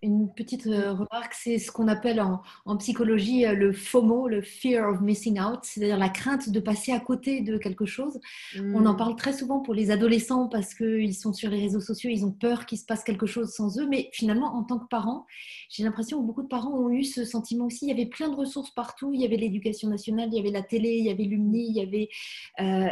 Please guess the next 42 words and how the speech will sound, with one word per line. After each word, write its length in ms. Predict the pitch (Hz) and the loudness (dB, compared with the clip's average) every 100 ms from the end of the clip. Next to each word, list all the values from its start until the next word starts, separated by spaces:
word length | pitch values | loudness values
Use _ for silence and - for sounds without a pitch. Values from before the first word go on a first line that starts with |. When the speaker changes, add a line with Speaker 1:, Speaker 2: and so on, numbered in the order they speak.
| - | 0
Speaker 1:
et, 460 | 233 226 226 185 190 | 2 4 4 4 0
et 20 | |
donc, 240 | 214 220 | 0 -2
euh, 220 | 196 185 175 185 | 0 2 0 -2
Violaine 320 | 185 196 208 | 0 2 2
proposait 380 | 202 196 220 214 | 0 -2 0 2
une, 280 | 240 220 190 196 | 4 2 2 4
une 180 | 214 | 6
newsletter, 400 | 214 226 233 277 | 6 2 0 -2
et 40 | 285 | -4
je 40 | |
trouve 140 | - 285 | -4 -4
que 100 | 254 | -2
c'est 140 | 247 | 2
une 140 | 226 214 | 2 4
bonne 180 | 269 | 2
idée, 320 | 269 233 294 262 | 2 0 -2 -2
une 120 | 240 | -2
newsletter, 420 | 240 226 226 294 294 | -2 -4 -4 -4 -8
si, 360 | - 302 330 - - - - | -4 -2 -2 -6 -14 -14 -6
euh, 400 | 202 196 196 190 - - _ 247 | -2 0 0 0 -4 -10 _ 2
au 100 | 247 | 4
lieu 240 | 226 262 | 6 4
de, 180 | 214 202 | 2 2
d'accentuer 600 | 185 226 - 269 - 294 | 2 2 0 -4 -2 -2
cette 220 | 294 214 | -2 -6
crainte 300 | - 254 247 | -2 -2 -2
de 160 | 220 202 | 0 2
dire, « 140 | 214 240 | 4 6
Ah, 420 | 190 196 208 214 | 6 8 10 10
une 160 | 220 202 | 10 8
ressource 420 | 208 - 247 220 | 4 0 -4 -2
de 80 | 220 | -4
plus », 280 | - 330 - - - - | -4 -6 -6 -12 -12 -4
c'est 140 | 254 | -2
plutôt 260 | 247 240 311 | 0 0 -2
se 120 | 302 | -2
dire, « 200 | 233 240 | 0 0
Ben, 120 | 214 220 | 0 -2
voilà 280 | 220 262 277 | 0 0 0
une 160 | 277 277 | 0 -2
proposition 680 | - 233 254 247 - 302 | -2 -2 -2 -2 -4 -6